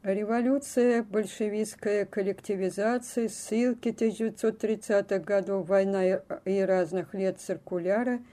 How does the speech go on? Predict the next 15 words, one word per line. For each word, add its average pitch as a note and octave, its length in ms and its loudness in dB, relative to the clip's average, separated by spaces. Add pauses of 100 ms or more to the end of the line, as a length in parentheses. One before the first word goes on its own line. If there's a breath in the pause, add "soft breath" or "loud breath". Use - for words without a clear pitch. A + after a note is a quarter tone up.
(680 loud breath)
дискриминирующие A3 1400 0 (880)
ингерманландских G3+ 1300 0
финнов, F#3+ 600 -2 (360 soft breath)
привели G#3+ 440 2
к - 60 -6
губительным A#3+ 720 0
последствиям. G#3+ 960 -2 (800)
Распылённая A#3+ 880 2
по - 160 -4
необъятным G#3 720 2
просторам G#3 600 -2
Советского G3+ 560 -2
Союза G#3+ 520 0
финская G3+ 560 -4
диаспора F#3+ 720 0